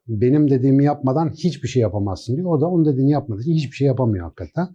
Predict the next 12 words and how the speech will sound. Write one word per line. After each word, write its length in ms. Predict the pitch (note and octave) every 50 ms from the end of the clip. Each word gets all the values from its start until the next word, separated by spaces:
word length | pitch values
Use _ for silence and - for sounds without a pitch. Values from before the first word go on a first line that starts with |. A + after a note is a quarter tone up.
| - _ _ _ _ _ _ _ _ _ _ _
Bu 340 | A#2 A#2 A2 A#2+ F3 G#3 E3
döngüden 420 | F#3+ F#3 E3+ D#3+ D#3 C#3+ D#3+ D#3 B2+
çıkarmamız 640 | - - - - C3+ B2 B2+ B2+ A#2 A2+ G#2+ F#2 F#2+
lazım. 300 | F#2 F2+ E2+ E2+ F#2 F2+
Yani 120 | F#2 - -
insanları 720 | C3 B2 B2+ B2 B2+ - D3+ D3+ D3 D3 D3 F3 D#3 C#3
bu 100 | C3+ C#3+
döngüye 380 | C3+ D3+ C#3 C3 B2 A2+ A#2 G#2+
sokmaya 500 | G#2 - - C3 C3 - C3 B2+ B2+ A#2+ A#2+
bir 40 | A#2
hakkımız 560 | - - A#2 - - - G2 A#2 C3 A2 F#2+
yok. 280 | F#2+ F2 D2+ - -